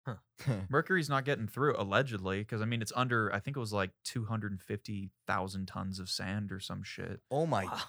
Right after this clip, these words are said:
Speaker 2: god. Yeah, that's a lot of sand, dude.
Speaker 3: Yeah.
Speaker 2: That's
Speaker 3: I
Speaker 2: a
Speaker 3: mean,
Speaker 2: lot
Speaker 3: dude,
Speaker 2: of
Speaker 3: they had to
Speaker 2: sand.
Speaker 3: cover an entire
Speaker 2: <clears throat>
Speaker 3: submarine.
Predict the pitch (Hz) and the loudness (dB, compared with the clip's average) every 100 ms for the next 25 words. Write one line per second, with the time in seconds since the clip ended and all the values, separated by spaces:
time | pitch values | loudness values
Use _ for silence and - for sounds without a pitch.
0 | - 123 120 123 113 98 107 135 120 104 | 2 6 6 6 4 4 -2 0 0 0
1 | - 98 82 80 120 107 92 82 131 135 | -2 -4 -2 2 6 6 4 4 4 4
2 | 117 147 147 156 - 147 143 147 139 123 | 2 6 6 6 4 4 4 2 4 0
3 | - - 123 127 123 107 - 131 113 104 | -2 0 0 2 0 0 2 6 6 4
4 | 98 113 - | 2 0 -4